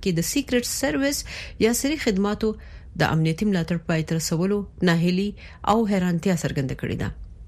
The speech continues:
ښاغلي بولټن د ایکس په شبکې کې لیکلي چې د ایران لخوا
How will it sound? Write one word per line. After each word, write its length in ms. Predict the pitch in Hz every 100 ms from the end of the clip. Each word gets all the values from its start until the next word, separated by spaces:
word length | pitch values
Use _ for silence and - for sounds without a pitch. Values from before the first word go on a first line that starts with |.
| -
ښاغلي 200 | 156 147 151
بولټن 340 | 190 220 220 190
د 80 | -
ایکس 160 | 220
په 80 | -
شبکې 340 | - 185 180 233
کې 80 | 226 208
لیکلي 240 | - 285
چې 100 | 277 180
د 100 | -
ایران 260 | 175 202 214 180
لخوا 240 | 175 226